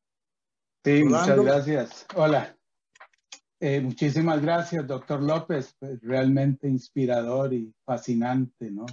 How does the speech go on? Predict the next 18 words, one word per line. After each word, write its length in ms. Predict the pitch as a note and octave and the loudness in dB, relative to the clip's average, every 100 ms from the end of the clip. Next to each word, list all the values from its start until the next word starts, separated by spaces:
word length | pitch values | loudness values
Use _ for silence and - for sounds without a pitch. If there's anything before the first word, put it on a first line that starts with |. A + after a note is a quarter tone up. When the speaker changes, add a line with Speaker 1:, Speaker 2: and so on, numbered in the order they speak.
| - | -10
Speaker 1:
Todo 200 | A#2 A#2+ | -6 -4
lo 160 | A#2+ | -4
que 80 | A#2 | -4
nos 180 | A2+ A2+ | -6 -6
ha 80 | A2+ | -8
contado. 640 | B2 A2 - A#2+ A#2+ A#2+ _ _ _ _ _ _ _ _ _ _ - | -8 -6 -2 0 0 -4 _ _ _ _ _ _ _ _ _ _ -6
Pero 240 | D3+ C#3+ C3 | 0 4 4
me 200 | D3 C#3 | 4 4
gustaría 500 | C#3+ C#3 C#3+ C3 D3 | 4 0 0 0 0
que 120 | F3 | -2
comentara 540 | - F#3 D3 C#3 D3+ D#3 | 0 2 2 2 0 0
un 140 | D#3 | -2
poco 580 | - D#3 D3+ E3+ D3 C3+ | -2 -4 -2 -4 -6 -8
dos 300 | D3 C3 C#3 | -8 -6 -6
cosas. 480 | - E3 C#3+ A#2+ G#2 | -4 -2 -2 -6 -6
Una 240 | A#2+ D#3 E3 | 0 0 0
es, 180 | - _ | -6 _
eh, 480 | C#3 A#2+ A2+ G#2+ G#2+ | -10 -8 -6 -8 -12